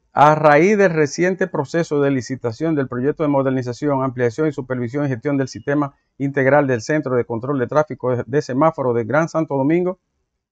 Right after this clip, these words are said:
tenemos a bien compartir con usted nuestras apreciaciones sobre tan importante iniciativa. Como sabrá, la naturaleza de este proyecto supone una dependencia tecnológica importante, siendo menester que el Departamento Nacional de Investigaciones,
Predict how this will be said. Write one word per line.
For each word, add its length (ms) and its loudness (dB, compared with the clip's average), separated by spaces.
tenemos 240 4
a 20 6
bien 180 2
compartir 400 -2
con 120 -2
usted 320 0
nuestras 360 0
apreciaciones 720 -2
sobre 260 -2
tan 120 -4
importante 540 -4
iniciativa. 680 -6
Como 260 0
sabrá, 420 6
la 140 4
naturaleza 720 2
de 80 2
este 160 -2
proyecto 440 -2
supone 480 -2
una 200 2
dependencia 580 -2
tecnológica 580 0
importante, 560 0
siendo 300 0
menester 420 2
que 80 -2
el 60 0
Departamento 540 0
Nacional 360 2
de 40 0
Investigaciones, 640 0